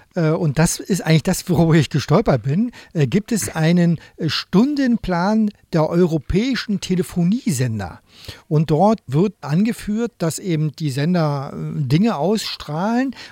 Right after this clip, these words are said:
und, äh, inhaltlich, äh, werden die bezeichnet mit Konzert oder allgemeine Nachrichten oder Wetter oder Börsennachrichten. Und da sieht man eben, dass aus, äh, Paris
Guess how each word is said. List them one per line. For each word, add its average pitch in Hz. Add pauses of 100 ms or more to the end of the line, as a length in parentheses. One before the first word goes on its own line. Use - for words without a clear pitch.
(120)
und, 156
äh, -
inhaltlich, 196
äh, 175
werden 156
die 160
bezeichnet 156
mit 139
Konzert 165 (220)
oder 147
allgemeine 135
Nachrichten 165 (240)
oder 135
Wetter 226 (300)
oder 151
Börsennachrichten. 143 (400)
Und 160
da 156
sieht 233
man 151
eben, 156 (400)
dass 165
aus, 160
äh, 156
Paris 147